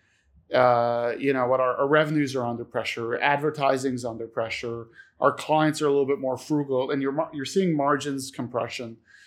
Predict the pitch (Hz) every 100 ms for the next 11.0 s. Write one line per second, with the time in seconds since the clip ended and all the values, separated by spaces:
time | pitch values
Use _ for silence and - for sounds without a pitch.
0 | _ _ - 151 143 139 151 - 202 202
1 | 180 151 147 131 131 - _ 147 139 -
2 | 160 208 254 185 160 165 170 180 180 185
3 | 160 147 - 165 165 151 - 147 135 139
4 | 135 127 131 135 185 202 185 143 139 117
5 | - 156 120 - 147 139 135 - 190 165
6 | 135 - 151 139 131 127 110 - - -
7 | - - - - _ - _ _ - 147
8 | 139 - 160 160 151 - 180 175 175 165
9 | 151 160 143 135 147 135 127 135 147 143
10 | 139 131 131 139 139 139 139 135 117